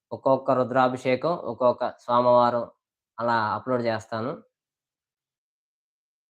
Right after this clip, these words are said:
ఒక ఐదు నుంచి ఏడు నిమిషాల్లో వీడియో పూర్తయిపోతుంది. ఆవు పాలు, ఆవు పెరుగు, ఆవు నెయ్య, తేనె, పంచదార, పళ్ళ రసాలు, చివరన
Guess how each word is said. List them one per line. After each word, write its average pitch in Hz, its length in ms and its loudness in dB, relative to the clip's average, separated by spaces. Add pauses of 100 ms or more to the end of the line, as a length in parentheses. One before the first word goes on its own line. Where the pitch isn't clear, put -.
(720)
ఒక 120 140 -6 (420)
ఐదు 117 220 -4
నుంచి 123 280 -4
ఏడు 120 180 -2
నిమిషాల్లో 127 500 0 (120)
వీడియో 120 300 -4
పూర్తయిపోతుంది. 117 800 -10 (960)
ఆవు 117 200 4
పాలు, 120 380 2 (480)
ఆవు 113 200 0
పెరుగు, 117 420 -8 (140)
ఆవు 117 240 -2
నెయ్య, 117 280 -6 (760)
తేనె, 120 340 -4 (240)
పంచదార, 113 540 -4 (1000)
పళ్ళ 117 200 -2
రసాలు, 117 480 -4 (1300)
చివరన 135 400 0